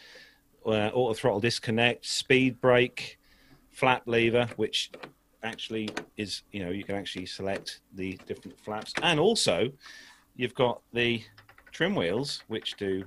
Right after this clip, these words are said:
obviously work as well, and, uh, cut off switches here, parking brake,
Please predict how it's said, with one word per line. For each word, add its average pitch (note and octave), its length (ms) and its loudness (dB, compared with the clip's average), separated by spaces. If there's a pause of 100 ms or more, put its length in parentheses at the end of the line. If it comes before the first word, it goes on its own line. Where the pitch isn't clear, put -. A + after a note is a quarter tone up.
(120)
obviously F#2+ 340 -10
work G2 360 -8
as G2 120 -14
well, E3+ 400 -2 (720)
and, B2+ 420 -4
uh, C3 220 2 (100)
cut C#3+ 140 2
off - 140 -4
switches B2 420 -2
here, C#3 360 2 (1000)
parking A#2+ 380 -4
brake, B2 500 0